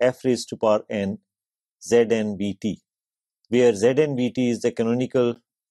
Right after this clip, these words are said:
partition function and F is equal to E raised to power mu upon K B T is called fugacity.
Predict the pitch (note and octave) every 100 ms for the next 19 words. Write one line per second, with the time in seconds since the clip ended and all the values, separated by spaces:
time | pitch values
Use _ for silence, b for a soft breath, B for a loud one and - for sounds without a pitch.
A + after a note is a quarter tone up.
0 | - G#2+ A#2+ A#2 A#2 G#2+ G#2 F#2 - C#3+
1 | C#3+ _ _ _ _ _ _ _ A#2 A#2+
2 | C3 C3 - A#2+ A2+ A2 A#2 G#2 A2 G#2
3 | - A#2+ A#2+ A#2 - - G#2 G2+ G2 B2
4 | B2+ A#2 A2 G#2+ A2+ G#2 G#2 G2 F2+ -
5 | _ _ _ _ _ - G#2 - A2 F#2
6 | G2 A2+ _ _ B2+ A2 A#2 - - E2